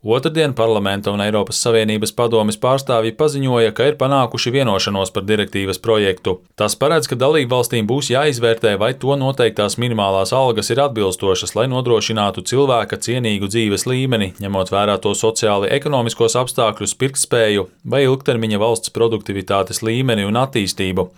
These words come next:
Visās dalībvalstīs direktīva atbalsta darba koplīguma slēgšanas sarunas.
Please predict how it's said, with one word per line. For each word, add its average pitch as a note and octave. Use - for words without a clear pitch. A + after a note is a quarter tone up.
Visās B2+
dalībvalstīs A#2+
direktīva A#2+
atbalsta A#2
darba A2+
koplīguma A2+
slēgšanas G#2
sarunas. G#2+